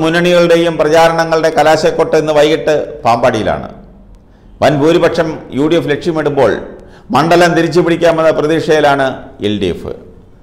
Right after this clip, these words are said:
മുപ്പതിനായിരത്തിന് മുകളിലാണ് കോൺഗ്രസ് ഭൂരിപക്ഷം പ്രതീക്ഷിക്കുന്നത്.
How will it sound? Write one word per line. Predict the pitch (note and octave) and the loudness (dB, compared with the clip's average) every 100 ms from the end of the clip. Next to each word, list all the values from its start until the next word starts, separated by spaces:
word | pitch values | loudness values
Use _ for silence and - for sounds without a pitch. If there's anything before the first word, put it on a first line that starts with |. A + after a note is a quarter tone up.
| - - - | -20 -12 -8
മുപ്പതിനായിരത്തിന് | G#2+ C#3+ D3 C#3+ C#3+ C#3+ C#3 C3 | -2 0 2 2 2 0 -2 -2
മുകളിലാണ് | C#3 C3+ B2+ B2 B2 - - | 0 2 0 0 -4 -10 -4
കോൺഗ്രസ് | A2+ B2 C3 - A2+ | -2 0 -2 -4 -4
ഭൂരിപക്ഷം | B2 A2+ A#2+ G2+ G2+ | -2 -2 -6 -8 -8
പ്രതീക്ഷിക്കുന്നത്. | F#2 F2 - D#2 C#2+ C#2 | -10 -10 -12 -16 -14 -16